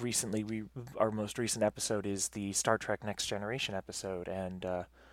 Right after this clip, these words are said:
Gene Roddenberry obviously created Star Trek, but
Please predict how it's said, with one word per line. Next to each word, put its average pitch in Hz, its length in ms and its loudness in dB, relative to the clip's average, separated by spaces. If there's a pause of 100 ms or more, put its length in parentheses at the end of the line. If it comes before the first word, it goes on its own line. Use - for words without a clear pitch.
(160)
Gene 117 200 0
Roddenberry 98 680 0 (380)
obviously 98 360 -2
created 95 360 -6
Star 131 240 0
Trek, 120 320 -2
but 98 180 -4